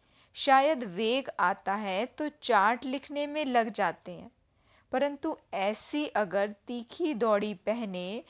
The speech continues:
तो नंबर वन में चले जाएं, परंतु नहीं, वह सिर्फ चार्ट लिखने तक है। ऐसे नहीं लिखते कि बाबा इतनों को आप समान बनाया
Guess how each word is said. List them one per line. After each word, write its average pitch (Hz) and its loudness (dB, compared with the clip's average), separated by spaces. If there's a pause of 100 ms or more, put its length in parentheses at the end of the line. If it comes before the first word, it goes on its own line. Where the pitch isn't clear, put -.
(280)
तो 294 4
नंबर 254 2
वन 302 0
में 294 -2
चले 190 -2
जाएं, 165 -6 (960)
परंतु 285 -2
नहीं, 214 -2
वह 262 -2
सिर्फ 302 -2
चार्ट 233 4
लिखने 269 -4
तक 185 -4
है। 208 -14 (640)
ऐसे 233 0
नहीं 269 0
लिखते 214 -4
कि 285 -6
बाबा 190 2 (340)
इतनों 285 -4
को 330 0 (160)
आप 226 6
समान 269 2
बनाया 202 0